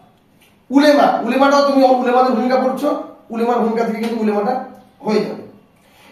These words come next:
কুতুবুদ্দিন আইবক, মাহমুদ গাওয়ান, বাহামনি রাজ্য যখন করছো, মাহমুদ গাওয়ান পাঠটা তোমাদের চলে আসবে। কৃষ্ণদেব রায়, বিজয়নগর সাম্রাজ্য যখন করছো, কৃষ্ণদেব রায় পাঠটা হয়ে যাবে। অর্থাৎ বড় প্রশ্নের সঙ্গে relate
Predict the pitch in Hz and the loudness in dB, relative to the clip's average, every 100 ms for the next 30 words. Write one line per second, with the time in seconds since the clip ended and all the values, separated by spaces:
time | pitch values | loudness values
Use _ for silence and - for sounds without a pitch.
0 | _ 262 269 294 294 302 277 226 233 247 | _ -4 -2 0 0 -2 -2 2 2 4
1 | 277 - - - 208 214 233 262 285 - | 2 0 -8 -12 0 4 4 2 -2 -2
2 | - 214 214 - - - - 196 196 233 | 2 4 4 2 -2 -10 -12 0 2 4
3 | 240 247 226 - 233 233 233 247 214 214 | 4 2 2 0 0 0 -2 0 0 2
4 | 233 226 233 233 - 214 214 226 220 220 | 0 2 2 2 -2 -4 -2 -2 0 -2
5 | 220 220 220 220 226 233 - - - 262 | -2 0 2 2 -2 -2 -8 -16 -8 -6
6 | 285 302 294 262 240 - 214 247 240 240 | 0 2 4 4 2 2 0 0 0 -2
7 | 220 226 240 220 226 208 214 220 220 214 | -2 -2 -2 -2 -2 -2 -6 -8 -10 -8
8 | 226 226 220 214 202 208 190 190 165 175 | -6 -2 0 0 -2 -2 -4 -4 -6 -4
9 | 202 180 202 240 247 - 269 262 254 254 | -4 2 2 2 0 -2 -2 0 -2 0
10 | 214 233 | 2 0